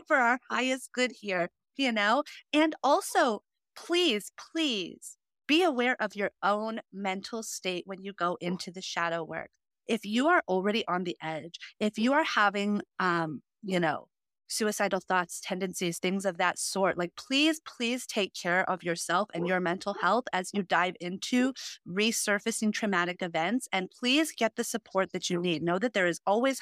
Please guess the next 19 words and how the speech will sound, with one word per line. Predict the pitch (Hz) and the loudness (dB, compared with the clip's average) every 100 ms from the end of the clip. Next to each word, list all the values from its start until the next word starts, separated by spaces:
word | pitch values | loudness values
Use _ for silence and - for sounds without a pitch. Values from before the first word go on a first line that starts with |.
| - | -2
hotlines | 233 - 190 180 | 0 2 0 0
available. | 170 170 139 165 - _ - | -2 -2 -2 -4 -6 _ 0
Know | 196 208 | 2 4
that | 226 - | 2 4
there | 214 - | 4 4
is | 214 196 - _ _ _ _ | 2 0 -2 _ _ _ _
our | 208 359 277 | 4 4 6
email | 311 247 | 6 6
address. | 185 - - | 4 2 -2
If | 294 | 0
you | |
need | 339 359 | 2 4
help, | 339 359 - 302 | 6 6 2 2
email | 392 381 294 | 4 6 6
us. | 220 190 | 4 2
So, | - 233 | 2 2
you | - 262 | 4 4
know, | 233 269 - - | 4 2 0 4
um, | 254 | 4